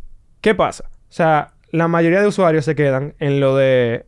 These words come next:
en lo de la, la identificación porque tiene mucha fricción. Entonces, mucho menos usuarios envi-, o sea, mandan dinero a la cuenta. Entonces, ya la, la cantidad de usuarios que llegan al final es muy poca.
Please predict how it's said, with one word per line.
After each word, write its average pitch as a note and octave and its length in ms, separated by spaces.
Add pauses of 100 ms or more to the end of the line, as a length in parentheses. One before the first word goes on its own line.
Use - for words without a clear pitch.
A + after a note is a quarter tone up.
en D3+ 160
lo C#3+ 140
de C3 280
la, B2 360
la C3 100
identificación C3+ 540
porque D#3 180
tiene D#3 160
mucha E3 220
fricción. D3 500
Entonces, F3+ 340
mucho F#3 440
menos G#3+ 320
usuarios D#3+ 420 (400)
envi-, D#3+ 340
o D#3 60
sea, D3+ 240 (320)
mandan E3+ 440
dinero D3+ 220
a C#3 40
la B2+ 100
cuenta. C3+ 420 (760)
Entonces, E3+ 260
ya F#3 160
la, F#3+ 160
la E3+ 120
cantidad E3+ 180
de - 20
usuarios A#3+ 160
que G#3+ 60
llegan G#3+ 160
al G#3 80
final D#3 280
es C3 60
muy C#3 140
poca. - 360